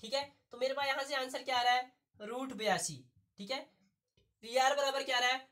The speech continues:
Root बयासी। मुझे पी आर की एक value और मिल सकती है, ठीक है। यहाँ पे मैंने क्या लिया, Plus minus दो लेना है, मैंने बोला आपसे कि plus और माइनस दो ले सकते हैं इसको, ठीक है। X का मान plus minus में आया था, तो plus minus में हम दो में मान लेते हैं।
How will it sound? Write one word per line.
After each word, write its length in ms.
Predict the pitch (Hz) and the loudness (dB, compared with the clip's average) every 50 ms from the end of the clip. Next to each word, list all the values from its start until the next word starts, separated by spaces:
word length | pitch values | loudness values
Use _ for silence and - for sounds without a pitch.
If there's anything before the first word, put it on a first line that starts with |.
| _ - | _ -12
Root 180 | 226 254 262 - | -12 -10 -8 -2
बयासी। 420 | 240 226 196 196 - 180 170 160 _ _ _ - | 2 4 4 4 2 -2 -4 -8 _ _ _ -10
मुझे 240 | 214 269 285 285 - _ _ _ _ _ _ _ _ _ _ - | -6 -6 -6 -6 -8 _ _ _ _ _ _ _ _ _ _ -4
पी 80 | 247 262 | 2 4
आर 180 | 277 262 262 269 | 4 4 4 2
की 120 | 262 294 294 | 0 0 4
एक 200 | 285 277 277 277 | 4 4 4 4
value 260 | 277 269 269 285 285 | 2 0 2 4 6
और 160 | 285 269 269 | 6 6 6
मिल 140 | 269 269 262 | 4 -2 -2
सकती 340 | 262 254 240 233 - 208 202 | 0 0 0 -2 -2 -4 -2
है, 140 | 180 156 135 - - _ _ _ _ - | 0 0 -2 -4 -10 _ _ _ _ -12
ठीक 120 | 247 254 262 | -4 0 2
है। 100 | 285 285 - - _ _ _ _ _ _ _ _ _ _ _ - | 2 2 0 -4 _ _ _ _ _ _ _ _ _ _ _ -8
यहाँ 180 | 214 196 226 262 | -6 -4 -2 0
पे 100 | 285 285 | 2 2
मैंने 220 | 285 285 285 294 | 2 2 0 0
क्या 120 | 294 302 302 | 0 0 0
लिया, 220 | 294 277 269 220 185 - - _ _ _ _ _ _ _ _ _ _ - | 2 4 2 2 2 0 -6 _ _ _ _ _ _ _ _ _ _ -4
Plus 240 | 233 254 269 269 - | -2 -2 -2 -2 -2
minus 300 | 262 262 269 269 277 269 233 | 0 0 0 2 0 0 2
दो 160 | 208 254 262 | 4 6 6
लेना 200 | 262 269 262 269 | 8 8 6 6
है, 100 | 269 269 | 4 2
मैंने 180 | 269 262 262 - - _ _ _ _ - | 2 0 -2 -4 -12 _ _ _ _ -6
बोला 200 | 208 240 269 262 | -2 0 2 4
आपसे 240 | 247 240 240 - 269 | 4 4 2 0 -8
कि 60 | 277 | -8
plus 260 | - 262 262 262 262 | -4 0 0 0 0
और 80 | 294 - | 0 -2
माइनस 280 | - 269 262 269 269 269 | -2 -2 0 -2 -2 0
दो 120 | 269 269 269 - - _ _ - | 0 -2 -2 -2 -8 _ _ -8
ले 140 | 226 226 214 | -6 -4 -2
सकते 260 | 220 214 185 - 208 | -2 -2 -2 -2 -2
हैं 80 | 196 190 | -2 -2
इसको, 220 | - - 185 170 165 - _ _ _ _ - | -2 -2 -4 -4 -4 -6 _ _ _ _ -10
ठीक 120 | 208 202 | -4 0
है। 120 | 254 269 330 359 - _ _ _ _ _ _ _ _ _ _ _ _ _ _ _ _ _ _ _ _ _ - | 0 0 0 -2 -8 _ _ _ _ _ _ _ _ _ _ _ _ _ _ _ _ _ _ _ _ _ -4
X 240 | 208 226 220 247 269 | -2 -2 -2 0 2
का 120 | 262 269 | 2 2
मान 200 | 262 262 277 269 | 4 2 2 0
plus 260 | - 269 269 269 269 | -2 -2 -2 -2 0
minus 320 | 262 247 254 262 262 262 269 | 2 2 2 2 0 0 2
में 80 | 262 | 4
आया 180 | 240 220 196 180 | 4 6 4 4
था, 140 | - 175 170 | 2 2 0
तो 120 | - 233 | 0 -2
plus 240 | 233 254 262 254 - | -2 -2 -2 -2 -2
minus 280 | 254 254 254 262 262 | -2 0 0 0 0
में 80 | 262 277 | 0 -2
हम 100 | 269 262 | -2 -2
दो 140 | 240 240 247 | 0 0 2
में 80 | 262 269 | 2 2
मान 200 | 262 254 262 262 269 | 2 2 2 2 2
लेते 200 | 269 254 - 226 | 2 2 2 0
हैं। 160 | 247 247 | 0 -2